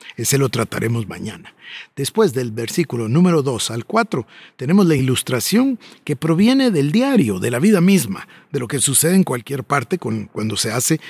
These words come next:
acepción de personas, o lo que nosotros llamamos clasismo. En otros lugares a las clases se les llama castas. Luego tenemos otra parte del versículo cinco al once. Y ahí encontramos la razón del por qué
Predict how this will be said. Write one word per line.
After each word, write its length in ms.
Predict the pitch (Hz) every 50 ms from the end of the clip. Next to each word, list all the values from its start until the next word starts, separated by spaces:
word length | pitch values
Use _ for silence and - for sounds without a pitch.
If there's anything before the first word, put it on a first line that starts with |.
| - -
acepción 480 | - 110 - - 98 - - 123 120 120
de 80 | 123
personas, 560 | 113 - 113 110 - 151 147 156 170 156 - - - - - -
o 100 | - 247
lo 140 | 214 - -
que 120 | - 110
nosotros 440 | 107 107 - - 135 123 127 120 107
llamamos 500 | 101 95 107 120 123 123 131 123 - - - - - _
clasismo. 720 | - - 113 101 98 - - 123 127 113 117 127 123 117 - - - - - -
En 140 | 123 113 110
otros 240 | 113 110 - 113
lugares 420 | 107 110 113 120 120 113 - - 120
a 60 | -
las 240 | 98 98 - - -
clases 420 | - 117 117 - - 117 - - - - _
se 160 | - - - 104
les 140 | 95 92
llama 280 | 87 110 104 107 95 - _
castas. 640 | - - 95 - - - - - - - - - - _ - - - - - - - _ -
Luego 280 | 180 226 247 226 208
tenemos 420 | 160 180 160 165 156 139 131 - 156
otra 180 | 175 - -
parte 460 | 170 - 147 123 107 101 - 147 151 - - - - -
del 180 | 127 127 113
versículo 580 | 101 110 104 - - 139 135 - 175 156 - - - _ -
cinco 560 | - - - 147 143 143 143 - - 202 -
al 180 | - - 160 214
once. 440 | 226 233 190 - - - - - _ _ _ _ _ _ _ _ - - - - - _
Y 160 | 143 147 160
ahí 180 | 165 202 233 254
encontramos 720 | 262 226 185 151 127 120 - 151 175 208 220 214 - - - - _
la 180 | - 127 139 147
razón 640 | 139 - 151 139 120 - - - 240 269 269 254
del 160 | 202 190 147 110
por 360 | - - 147 135 131 131 -
qué 280 | - - 226 262 -